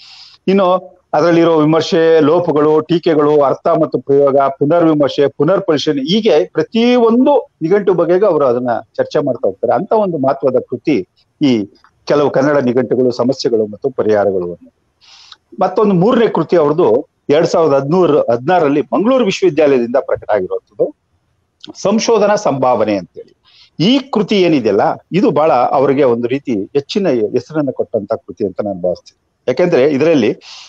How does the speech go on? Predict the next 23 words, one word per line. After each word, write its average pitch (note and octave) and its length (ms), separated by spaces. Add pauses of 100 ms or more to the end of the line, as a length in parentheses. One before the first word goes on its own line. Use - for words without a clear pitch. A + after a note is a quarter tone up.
(140)
ಇತಿಹಾಸ, C#3+ 540
ಶಾಸನ, C3+ 680
ಹಸ್ತಪ್ರತಿ, D3 800
ವಿಮರ್ಶೆ, D3 680
ವ್ಯಕ್ತಿಚಿತ್ರ D#3 680
ಸಂಬಂಧಿ C#3 600 (340)
ಸಂಶೋಧನಾ F3 540
ಬರಹಗಳು C3+ 420
ಒಳಗೊಂಡಂತ B2+ 540
ಮೂವತ್ತು F3+ 580
ಲೇಖನಗಳು F3+ 840 (160)
ಈ C3+ 360
ಸಂಪುಟದಲ್ಲಿ B2 960 (200)
ಲೇಖನ C3+ 260
ಗುಚ್ಛಗಳಾಗಿ A2+ 580
ಮೂಡಿ G2 440
ಬಂದಿರಂತೆ. F2 580 (400)
ಅದರಲ್ಲೂ G#3 320
ನನಗೆ G3 260
ತುಂಬಾ G3 320
ಅದರಲ್ಲಿ E3+ 320
ಆಸಕ್ತಿ D3+ 400
ಕೆಳಿಸಿದ್ದೇನೆಂದ್ರೆ B2+ 920